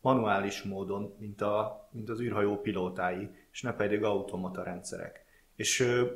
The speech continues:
borzasztó erős, ö, szekértáborok voltak itt, és, ö, és oda-vissza harc folyamatosan, például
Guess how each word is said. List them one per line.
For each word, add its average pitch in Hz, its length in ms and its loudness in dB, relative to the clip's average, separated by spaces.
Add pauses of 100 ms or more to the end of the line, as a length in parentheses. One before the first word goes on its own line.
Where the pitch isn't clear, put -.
(160)
borzasztó 123 640 4
erős, 107 460 4
ö, 104 300 2
szekértáborok 101 920 0
voltak 101 420 -2
itt, - 180 -10
és, 101 300 0
ö, 101 180 0 (400)
és 113 200 -4
oda-vissza 101 840 0
harc - 420 0 (300)
folyamatosan, 110 960 2 (240)
például 107 1040 8